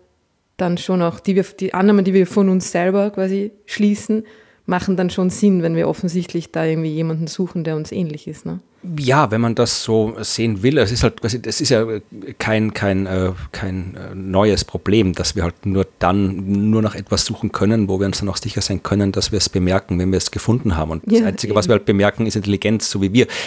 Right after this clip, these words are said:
Speaker 2: Es entspricht ja diesem alten Witz, ja, von dem Betrunkenen, der irgendwie, äh, seinen Hausschlüssel sucht, äh, unter der Laterne und dann kommt ein anderer und fragt, ob er ihm helfen kann beim Suchen. Und sagt, „Ja, na, wo hast du denn deinen Schlüssel verloren? Kannst du dich noch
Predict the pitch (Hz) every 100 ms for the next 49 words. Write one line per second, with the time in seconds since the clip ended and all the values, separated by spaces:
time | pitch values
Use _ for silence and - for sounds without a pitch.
0 | - 107 98 - 113 104 110 110 98 101
1 | 98 95 120 - 98 107 101 98 98 -
2 | - 110 - 110 110 104 92 101 101 104
3 | 104 - - - - 98 90 104 87 90
4 | 113 - 95 104 - 107 131 - 104 101
5 | 104 98 - 98 98 98 - 85 117 110
6 | - 92 - - 80 82 104 110 101 95
7 | - 101 - 101 98 92 107 - - 117
8 | 117 - 127 - 117 98 98 - 113 104
9 | 107 107 113 107 - 110 107 110 135 101
10 | - - - - - 98